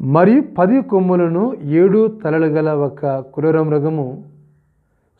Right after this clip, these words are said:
సముద్రంలో నుండి పైకి వచ్చుట చూచితిని. దాని కొమ్ముల మీద పది కిరీటములను,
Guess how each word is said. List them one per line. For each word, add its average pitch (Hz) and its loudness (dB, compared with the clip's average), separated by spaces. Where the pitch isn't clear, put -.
సముద్రంలో 208 4
నుండి 170 0
పైకి 156 -2
వచ్చుట 143 -4
చూచితిని. 127 -8
దాని 151 2
కొమ్ముల 196 2
మీద 156 0
పది 143 0
కిరీటములను, 147 -2